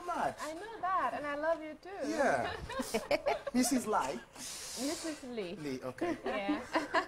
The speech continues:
Speaker 1: Yeah. Tey dañu dem seeti Fatoumata, Fatoumata Tall.
Speaker 2: Fatoumata Fall.
Speaker 1: Fatoumata Fall.
Speaker 2: Yeah.
Speaker 1: Euh, elle est entrepreneur.
Speaker 2: Yeah.
Speaker 1: Mu entrepreneur.
Speaker 2: Uh, she's the, uh, president of, uh, REJAF, uh, bi nga xam ne it's, uh, um, female, uh, li nga xam ne, uh, female, uh, um,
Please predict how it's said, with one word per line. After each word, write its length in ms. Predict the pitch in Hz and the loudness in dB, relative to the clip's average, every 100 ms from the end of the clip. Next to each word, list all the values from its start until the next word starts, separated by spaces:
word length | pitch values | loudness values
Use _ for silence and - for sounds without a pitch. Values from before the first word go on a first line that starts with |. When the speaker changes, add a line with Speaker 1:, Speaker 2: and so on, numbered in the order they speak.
| 392 370 | 4 6
Speaker 1:
Yeah. 160 | 240 - - - - | 4 2 -4 -10 0
Tey 100 | 240 | 4
dañu 180 | 233 240 | 4 4
dem 120 | 240 | 4
seeti 340 | 220 220 - 226 - | 4 2 4 -2 0
Fatoumata, 800 | 185 180 175 165 160 143 135 131 | 0 2 2 2 4 4 2 -2
Fatoumata 480 | 131 160 160 156 202 | 0 0 2 2 4
Tall. 320 | 285 143 143 | 4 2 2
Speaker 2:
Fatoumata 200 | 254 247 233 | 0 -2 -2
Fall. 260 | 247 202 180 | 2 2 2
Speaker 1:
Fatoumata 420 | 175 170 151 - | 0 0 -2 -2
Fall. 240 | - 131 180 | 0 2 2
Speaker 2:
Yeah. 300 | 226 220 202 226 | -2 -2 -2 -2
Speaker 1:
Euh, 220 | 135 135 139 | 2 2 2
elle 140 | 143 143 | 0 0
est 100 | 147 | 0
entrepreneur. 640 | 147 156 151 156 123 110 - | -2 -4 -6 -6 -6 -8 -10
Speaker 2:
Yeah. 340 | 226 202 226 339 | -6 -2 -2 -4
Speaker 1:
Mu 80 | 247 - | -6 -10
entrepreneur. 400 | - - 123 185 | -10 -10 -4 0
Speaker 2:
Uh, 240 | 196 202 | 2 2
she's 240 | - 254 | 0 -4
the, 160 | 214 226 | 0 2
uh, 160 | 196 202 | 4 2
president 480 | 240 233 214 208 220 | 0 -4 -2 -2 -2
of, 160 | - 190 190 | -4 -2 2
uh, 240 | 180 180 | 4 4
REJAF, 480 | 196 208 190 208 247 | 2 -2 -2 -2 0
uh, 120 | 190 180 | -2 -2
bi 40 | 185 | -4
nga 80 | 196 208 | -6 -6
xam 160 | 185 | -4
ne 160 | 180 - | -4 -4
it's, 220 | 175 - | -6 -2
uh, 260 | 175 165 170 | 0 0 -2
um, 160 | 170 175 - | -6 -10 -6
female, 460 | 262 240 214 208 196 | -4 -2 0 0 0
uh, 220 | 175 175 | 2 0
li 80 | 190 | -2
nga 160 | 196 | -6
xam 160 | 196 196 175 | -8 -8 -6
ne, 80 | 151 | -4
uh, 80 | 180 - | -6 -4
female, 400 | 262 226 220 214 | -2 -2 -2 -2
uh, 480 | - 175 170 | -2 0 -2
um, 20 | 165 | -4